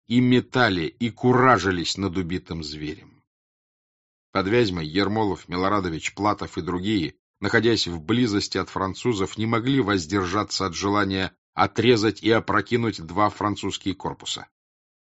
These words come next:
Кутузову, извещая его о своём намерении, они прислали в конверте вместо донесения лист белой бумаги.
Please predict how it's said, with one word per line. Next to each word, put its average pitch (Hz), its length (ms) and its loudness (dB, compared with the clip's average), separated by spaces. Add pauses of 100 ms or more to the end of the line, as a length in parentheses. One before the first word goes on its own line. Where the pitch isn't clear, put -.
(140)
Кутузову, 107 640 0
извещая 87 560 0
его 87 320 0
о 85 60 -2
своём 90 340 0
намерении, 113 520 0
они 104 280 0
прислали 98 560 0
в - 80 -6
конверте 95 560 -2
вместо 90 400 -4
донесения 104 720 -2 (260)
лист - 460 -6 (140)
белой 76 420 -6
бумаги. - 460 -10